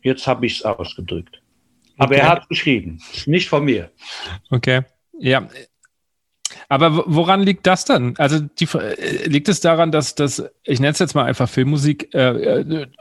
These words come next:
Speaker 2: leichter zugänglich ist? Oder wa-, warum?
Speaker 1: Natürlich,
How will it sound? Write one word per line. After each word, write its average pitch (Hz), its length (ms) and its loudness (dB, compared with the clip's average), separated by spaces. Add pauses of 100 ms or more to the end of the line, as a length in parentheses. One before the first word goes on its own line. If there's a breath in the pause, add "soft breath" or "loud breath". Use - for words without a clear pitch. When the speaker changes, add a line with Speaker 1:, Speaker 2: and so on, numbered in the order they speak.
(800)
Speaker 2:
leichter 120 360 2
zugänglich 196 880 0
ist? 170 320 0
Oder 127 320 0
wa-, 113 400 -6
warum? 147 840 0 (540 loud breath)
Speaker 1:
Natürlich, 190 600 0